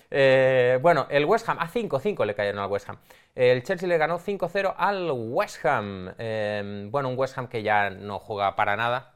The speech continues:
ya no tiene, está fuera de Europa, ya no tiene opciones tampoco de clasificar a competiciones europeas la próxima temporada. David Moyes se va en verano, con lo cual ya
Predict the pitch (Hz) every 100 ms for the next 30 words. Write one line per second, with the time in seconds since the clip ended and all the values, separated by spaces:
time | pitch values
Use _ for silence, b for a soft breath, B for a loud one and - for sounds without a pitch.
0 | - 95 95 90 98 95 90 b b b
1 | 107 117 - 110 110 123 135 139 131 117
2 | 104 104 110 107 107 104 104 107 110 107
3 | 104 98 110 - 117 107 104 117 113 98
4 | - 107 104 98 95 - 107 110 101 107
5 | 101 107 110 104 123 131 127 B B -
6 | 135 135 131 120 127 123 - 107 110 113
7 | 131 127 135 113 101 113 107 101 110